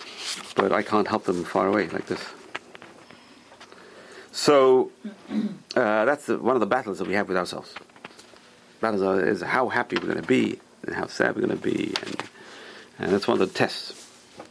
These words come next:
Uh, sorry, Vishal Salanta says, he's the founder of the Musa movement. And he says in Sefer Imre Bina,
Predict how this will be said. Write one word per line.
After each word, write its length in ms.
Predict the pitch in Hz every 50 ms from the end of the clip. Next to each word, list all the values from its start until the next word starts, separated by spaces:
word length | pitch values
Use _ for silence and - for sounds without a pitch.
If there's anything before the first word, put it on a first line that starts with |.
| - - - - - - - - - - - - - - - - - - - - - - - - - -
Uh, 180 | - 120 113 110
sorry, 180 | 107 135 123
Vishal 220 | 104 - 175 190 180
Salanta 400 | 180 175 156 180 - - 120 107
says, 280 | - 85 73 - - - - - - - - - - - - - - - - - - - - - -
he's 120 | 101 92
the 60 | 90 90
founder 280 | - 131 135 123 117
of 20 | 101
the 60 | 101
Musa 260 | 123 156 156 - 131
movement. 500 | 123 127 131 110 117 113 104 - - - - - - - - - - _ - - - - - - - - - - - - -
And 380 | - 104 98 98 98 98 95 92
he 120 | 110 120
says 220 | 113 - 113 110 98
in 120 | 92 87
Sefer 320 | - - 151 131 - 123
Imre 260 | - - 117 117 117 107
Bina, 460 | 87 110 107 107 143 165 151 143